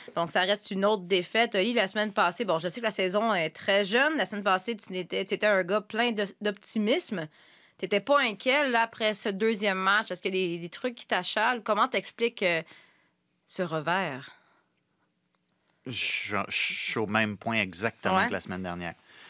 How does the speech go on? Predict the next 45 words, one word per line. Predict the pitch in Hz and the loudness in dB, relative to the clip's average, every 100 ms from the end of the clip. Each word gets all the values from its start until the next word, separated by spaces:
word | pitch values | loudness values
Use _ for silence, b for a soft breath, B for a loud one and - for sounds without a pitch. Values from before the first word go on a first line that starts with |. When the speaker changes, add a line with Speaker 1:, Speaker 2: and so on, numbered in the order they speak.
| B - | B -2
Speaker 2:
À | 101 | 2
part | 113 113 | 6 6
le | 107 | 6
fait | 101 113 - | 2 -2 -2
que | - 104 | -4 -4
j'ai | 92 92 | -4 -6
perdu | - 104 95 98 | -2 -4 -4 -8
deux | 92 104 98 101 | -8 -6 -2 0
heures | 104 | 2
de | |
ma | 95 95 | 2 -2
vie | 90 101 | -2 -2
à | |
regarder | 90 92 92 95 | -2 -2 -4 -4
ce | - | -8
match-là, | 95 - 104 | -6 -6 -4
je | 269 | -4
suis | - | -4
plus | - 240 131 | -6 -8 -6
<laughs> | 226 | 0
capable, | 117 - 104 101 90 | 0 2 0 0 -4
les | |
matchs | 87 92 - 98 | -4 -6 -6 -10
du | |
Stade | 82 - 98 | -8 -2 0
olympique. | 92 90 87 101 104 | 0 -4 -4 -4 -4
C'est | - 95 | -6 -6
n'importe | 90 98 113 - 113 - 90 | -6 -4 -4 -2 -4 -4 -4
quoi. | 107 | 0
Il | 104 | -2
y | |
a | 87 | -2
tellement | - 123 113 117 | -2 0 2 -2
de | 101 | -2
déchets. | 92 92 - 110 | -4 -2 0 0
C'est, | 107 - 85 B B B B - - 117 | -2 -10 -14 B B B B -8 -6 -2
en | 117 | -2
tout | - | 2
cas, | - 104 - - | 4 2 2 -2
d'un, | 107 117 110 113 - | 0 2 -2 -6 0
d'un | 127 | 2
point | 120 135 | 4 2
de | |
vue | 131 156 | 2 2
purement | 160 139 139 147 | 4 6 6 2